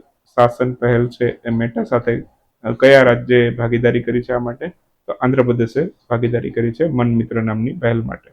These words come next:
મેટા સાથે ભાગીદારી કરી છે. અલ્ઝાઇમરની ઓળખ માટે ડિમેન્શિયા ફ્રેમવર્ક છે એ કયા દેશે વિકસિત કર્યું છે? આ ચીને વિકસિત કર્યું છે. નાસાએ કયા ટેલિસ્કોપની મદદથી એલ આઈ ડી ફાઈવ સિક્સ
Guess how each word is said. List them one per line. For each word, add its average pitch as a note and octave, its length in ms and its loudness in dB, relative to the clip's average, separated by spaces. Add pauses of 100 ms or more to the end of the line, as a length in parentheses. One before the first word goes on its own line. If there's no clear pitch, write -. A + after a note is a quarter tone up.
(360)
મેટા A#2 260 0
સાથે A2+ 240 -8
ભાગીદારી A2+ 440 -4
કરી A#2+ 200 -2
છે. F#3 180 -6 (500)
અલ્ઝાઇમરની E3+ 760 6
ઓળખ D#3 300 4
માટે C3+ 420 4 (320)
ડિમેન્શિયા E3 920 4 (180)
ફ્રેમવર્ક C#3+ 540 4
છે C#3+ 140 2
એ C3 180 2
કયા C3+ 220 8
દેશે C#3 260 4
વિકસિત C3 340 0
કર્યું C#3 240 4
છે? E3 220 4 (340)
આ A#2+ 100 4
ચીને C#3 360 2
વિકસિત C#3 400 0
કર્યું C#3 220 4
છે. D#3+ 180 4 (440)
નાસાએ E3+ 400 8
કયા E3+ 260 10
ટેલિસ્કોપની D#3 540 4
મદદથી C3+ 600 2
એલ C3+ 200 6
આઈ D3+ 120 4
ડી C3+ 260 -2 (460)
ફાઈવ D#3 220 8
સિક્સ D#3 340 -2